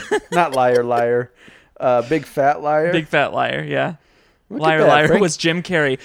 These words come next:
Speaker 2: We keep coming
Speaker 1: look at
Speaker 2: back to
Speaker 1: that.
Speaker 2: Ji-, we confuse Jim Carrey for a lot of people.
Speaker 1: And Frank-, and Frankie Muniz. <laughs> We just, that's a Frankie Muniz.
Speaker 2: It is. That is another Frankie Muniz and Jim Carrey joint.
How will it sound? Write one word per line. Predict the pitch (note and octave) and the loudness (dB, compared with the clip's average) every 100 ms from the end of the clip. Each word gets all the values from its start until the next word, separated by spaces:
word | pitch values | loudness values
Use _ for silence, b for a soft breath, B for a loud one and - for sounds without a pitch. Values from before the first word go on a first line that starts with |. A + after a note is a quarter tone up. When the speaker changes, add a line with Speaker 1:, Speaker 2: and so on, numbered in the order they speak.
| B | B
Speaker 2:
We | D3+ | -12
keep | C#3+ D#4+ - | -4 -4 -2
coming | D#4+ B3 | -4 0
Speaker 1:
look | B3 | 2
at | |
Speaker 2:
back | A#3 C#3+ | 2 2
to | A#3+ | 0
Speaker 1:
that. | F3+ | -8
Speaker 2:
Ji-, | B B | B B
we | A3+ | -4
confuse | - G4+ D4+ D4 E3 | -2 -6 -4 -4 -2
Jim | G3+ A3+ | -4 -4
Carrey | - F#3+ F#3+ | 0 2 2
for | F#3 | 2
a | D3+ | 2
lot | C#3+ D3+ | 4 4
of | F3 | 4
people. | - F3+ - D3 G3 B B - | 0 -2 -2 -2 -2 B B 2
Speaker 1:
And | G#3 C#4+ F#4 | 6 6 4
Frank-, | C4 D4 D#4 | 6 6 4
and | D#4+ B3+ A#3+ F#4+ | -4 2 2 2
Frankie | E4+ C#4+ D#4 C#4+ | 2 2 2 -4
Muniz. | D4 D4+ C#4+ D4+ - D4 E3 - - - - | -2 0 0 -2 -2 0 0 -4 -8 -8 -4
<laughs> | |
We | G#3 | -6
just, | G3 A3 - | -2 -4 -2
that's | F#3 F#3 | -4 -2
a | G#3 | -6
Frankie | A3 G#3+ - D4+ | -4 -6 -6 -8
Muniz. | C4+ D4+ C#4 - F#3+ - B3 | -6 -6 -8 -8 -14 -16 -4
Speaker 2:
It | F#3 A#3+ | -2 -2
is. | G4 D#3 | -4 -2
That | D#3+ F#3+ | -2 -2
is | G3+ | -6
another | G#3 G3+ | -6 -4
Frankie | A#3+ F3+ F#3+ | -4 -6 -6
Muniz | F3+ F3 F3+ - | -8 -6 -6 -6
and | E3 F3 | -4 -4
Jim | D#3+ E3+ | -4 -6
Carrey | F3+ F#3+ D3+ | -4 -4 -4
joint. | C#3+ C3+ C#3 | -6 -8 -8